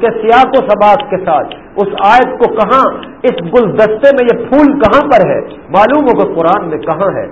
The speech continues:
اور کس تناظر میں ہے، احادیث میں اس کی تشریح کیا ہے۔ تو ایک آیت بھی معلوم ہے تو پہنچاتے چلے جاؤ، فرض ہے پہنچانا۔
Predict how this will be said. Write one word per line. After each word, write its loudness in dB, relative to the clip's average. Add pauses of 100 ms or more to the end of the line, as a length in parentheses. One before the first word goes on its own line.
(280)
اور -2
کس -2 (100)
تناظر -4
میں -6
ہے، -8 (360)
احادیث -2
میں -6
اس -8
کی -4
تشریح -8
کیا -6
ہے۔ -12 (220)
تو -10
ایک 4
آیت 0
بھی -2
معلوم -2
ہے -6
تو -4
پہنچاتے -6
چلے -10
جاؤ، -10
فرض -4
ہے -2
پہنچانا۔ -10